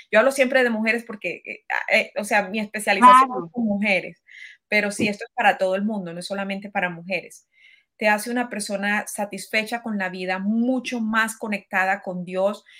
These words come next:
Speaker 1: porque nos desconectamos tanto de, de Dios, de ese ser supremo, de la fuente, porque creemos que nosotros somos superpoderosos y todo lo solucionamos solos,
Speaker 2: Sí.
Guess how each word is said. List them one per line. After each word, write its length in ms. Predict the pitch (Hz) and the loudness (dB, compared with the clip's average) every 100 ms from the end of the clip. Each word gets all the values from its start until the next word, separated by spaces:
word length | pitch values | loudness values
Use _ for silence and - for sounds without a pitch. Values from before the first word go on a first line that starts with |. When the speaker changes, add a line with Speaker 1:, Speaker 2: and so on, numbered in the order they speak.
| - _ _ | -20 _ _
Speaker 1:
porque 240 | 214 233 | -8 -4
nos 140 | 220 214 | -4 -4
desconectamos 880 | 214 - 208 196 - 214 240 247 - | -6 -4 -4 -4 -4 -4 -4 -4 0
tanto 420 | 233 240 233 220 | 0 0 -6 -6
de, 240 | 202 190 - | -6 -8 -8
de 160 | 190 | -8
Dios, 300 | 185 214 214 | -4 -4 -4
de 80 | 214 | -6
ese 140 | 208 220 | -6 -6
ser 220 | 220 214 | -6 -6
supremo, 580 | - 214 208 208 208 202 | -8 -6 -4 -2 0 -2
de 100 | 185 | -4
la 120 | 180 | -6
fuente, 640 | - 208 214 208 233 247 - - | -6 -2 -2 -2 -4 -6 -14 -20
porque 260 | - 202 202 | -10 -6 -4
creemos 380 | 196 190 202 220 | -2 -2 -4 -6
que 120 | 208 | -8
nosotros 360 | 190 196 208 | -6 -8 -8
somos 260 | 208 208 208 | -8 -6 -8
superpoderosos 840 | 214 196 190 185 160 165 196 202 233 | -8 -8 -6 -4 -2 0 0 -2 -8
y 100 | 220 | -2
todo 200 | 190 202 | -2 -2
lo 100 | 208 | -6
solucionamos 720 | 202 180 175 160 170 196 - | -8 -8 -8 -8 -6 -8 -6
solos, 360 | 220 233 262 | -4 -2 -2
Speaker 2:
Sí. 280 | 185 180 | -4 -6